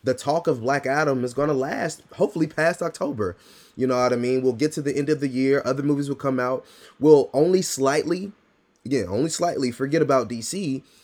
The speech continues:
until it's time to ramp up Shazam again in March. It's really not that crazy of a gap as it sounds.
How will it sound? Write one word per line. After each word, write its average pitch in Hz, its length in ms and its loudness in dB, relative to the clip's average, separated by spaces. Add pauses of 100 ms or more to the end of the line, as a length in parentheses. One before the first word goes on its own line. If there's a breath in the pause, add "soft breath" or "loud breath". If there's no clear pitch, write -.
(120)
until 165 240 -2
it's 151 80 -8
time 156 320 -2
to 151 60 4
ramp 139 200 0
up 135 120 0
Shazam 127 440 -2
again 104 280 -2
in 95 100 -2
March. 110 340 -4
It's 131 160 -10
really 170 240 2
not 151 200 -2
that 123 280 -6
crazy 139 300 -2
of 110 80 -2
a 104 40 -8
gap 110 300 -4
as 110 180 -6
it 101 60 -8
sounds. 127 480 -8